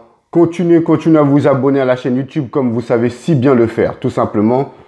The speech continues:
ça me fait vraiment plaisir de vous retrouver une seconde de fois de plus pour vous parler tout simplement de ce groupe justement Thor, tout, tout ou rien justement. Euh,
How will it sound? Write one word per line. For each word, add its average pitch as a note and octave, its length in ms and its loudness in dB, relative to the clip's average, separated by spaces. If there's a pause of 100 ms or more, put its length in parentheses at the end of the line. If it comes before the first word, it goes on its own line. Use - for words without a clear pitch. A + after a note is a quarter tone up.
(260)
ça - 120 -4
me G2+ 60 -2
fait A2+ 120 -6
vraiment C3 260 2
plaisir C3 360 0
de A2 120 0
vous G#2+ 120 2
retrouver A2+ 380 -4
une C#3 100 -2
seconde A#2+ 360 0
de G#2 80 -2
fois G#2+ 180 0
de F#2+ 80 0
plus C3 400 -4 (340)
pour A2+ 120 -2
vous A2+ 120 2
parler A2+ 360 0
tout A#2 100 -10
simplement A2 420 -6
de G2 140 -6
ce G2+ 140 -8
groupe G2+ 320 -4
justement G#2+ 420 -2
Thor, A#2 420 -2
tout, G3 160 -4 (320)
tout C#3 220 -6
ou A2+ 60 -2
rien B2 260 0
justement. A2 520 -2 (340)
Euh, F2 420 -4